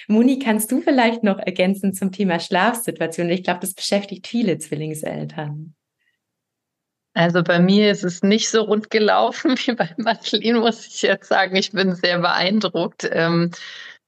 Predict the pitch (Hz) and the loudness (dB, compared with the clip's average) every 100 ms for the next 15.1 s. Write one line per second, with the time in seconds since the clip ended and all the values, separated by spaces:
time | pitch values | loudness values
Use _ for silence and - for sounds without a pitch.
0 | _ - 180 185 180 175 196 175 175 170 | _ -2 0 2 2 2 0 0 0 0
1 | 175 156 151 175 175 175 175 175 170 165 | 0 0 2 2 0 -2 2 2 2 2
2 | 175 170 170 165 160 165 170 - 175 175 | 0 0 0 0 -2 -2 -8 -6 0 2
3 | 165 175 - 175 170 160 180 190 185 190 | 2 0 0 2 2 2 0 0 0 0
4 | 175 165 156 151 156 170 160 160 170 160 | 0 0 2 0 0 -2 -4 -4 -2 -2
5 | 147 - - - 156 - 175 165 165 165 | 0 -2 -2 -2 -4 -2 -2 -2 0 0
6 | 170 180 180 175 - - - - 180 170 | 2 2 0 0 -6 -16 -16 -4 -4 0
7 | 170 165 165 165 170 165 185 185 - - | -2 0 0 2 2 2 2 0 -6 -6
8 | - 180 170 185 190 196 190 190 190 - | -2 2 2 2 0 0 2 2 2 0
9 | 165 170 170 170 170 - - - 165 160 | 0 0 0 -2 -4 -6 -18 -4 -2 0
10 | 165 165 165 170 - - - 180 165 185 | 2 4 2 -2 -6 -8 -4 -2 2 2
11 | 226 226 208 208 - 190 185 185 - 180 | 4 4 2 0 0 0 0 -2 -2 -2
12 | 185 180 180 170 175 - 165 170 165 - | -2 -4 0 0 0 -4 -2 -2 -4 -10
13 | - 147 151 151 156 147 147 151 160 156 | -4 -2 0 0 0 -2 -2 -2 0 -2
14 | 156 - 160 160 160 175 175 - 160 156 | -2 0 2 0 0 0 -2 -2 -2 -2